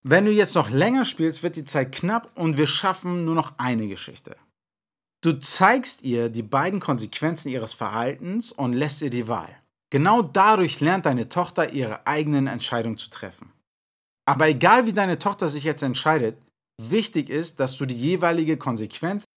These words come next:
so gut es geht, auch einhältst. Dabei gibt es auch wieder einiges zu beachten. Wenn du nochmal mehr zum Thema logische Konsequenzen wissen möchtest, dann empfehle ich dir, in Podcast Folge Nummer neun reinzuhören.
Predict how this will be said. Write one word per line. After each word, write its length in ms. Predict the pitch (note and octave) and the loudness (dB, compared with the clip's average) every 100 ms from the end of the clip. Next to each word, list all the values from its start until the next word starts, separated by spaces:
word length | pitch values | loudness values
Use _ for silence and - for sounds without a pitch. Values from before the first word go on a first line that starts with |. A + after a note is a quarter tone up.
| - | -12
so 180 | A2+ B2 | -2 -2
gut 320 | A2+ A#2+ G#3+ | -2 -4 -4
es 260 | - D#3 - | -2 -4 -4
geht, 280 | E3+ E3 - | -4 -4 -4
auch 240 | B2 - | -6 -6
einhältst. 720 | D3+ F3+ C#3+ G2+ F#2 - - _ _ _ _ _ _ - | -8 -6 -6 -8 -10 -14 -18 _ _ _ _ _ _ -14
Dabei 380 | A#2 D3+ F3 F#3 | 2 2 4 2
gibt 180 | E3 D#3+ | 2 -2
es 140 | D3 | -2
auch 220 | - D#3+ | 2 2
wieder 260 | D3 C#3 - | 4 2 2
einiges 420 | C#3 C#3+ B2 - | 0 2 0 -2
zu 80 | A2 | -4
beachten. 600 | A#2+ F2+ - - F2 - _ _ | -4 -6 -10 -14 -18 -18 _ _
Wenn 180 | C3+ D#3 | 0 2
du 60 | F3+ | 4
nochmal 280 | F3+ E3+ D#3 | 4 4 4
mehr 220 | G#3 A#3+ | 2 2
zum 200 | G#3+ D3+ | -2 -2
Thema 280 | G3 G3 E3 | -2 2 4
logische 440 | F3 G3+ D#3+ D#3+ | 4 2 0 -4
Konsequenzen 720 | C3+ B2+ A#2+ - G3+ G#3 D#3+ | -2 -2 -2 -4 -6 -2 -4
wissen 220 | C3 B2+ B2 | -2 -4 -2
möchtest, 420 | A#2+ C#3 D#3 - | -4 -4 -8 -2
dann 140 | D#3 | -2
empfehle 420 | F3 D3 - F3+ | 0 -4 2 2
ich 140 | E3 C3+ | 2 0
dir, 280 | E3 E3 - | 2 2 0
in 360 | C3+ C3+ C3+ | -2 -2 -4
Podcast 600 | - E3 E3 D#3 D3 - | -4 -4 -2 -4 -2 -4
Folge 340 | - C#3+ C3+ C3 | 2 2 4 2
Nummer 260 | C3 B2+ | 2 2
neun 400 | A#2+ A#2+ B2 A#2+ | 0 0 0 0
reinzuhören. 580 | G#2 G2+ F2+ G2+ F#2 G2 | -4 -10 -12 -14 -14 -18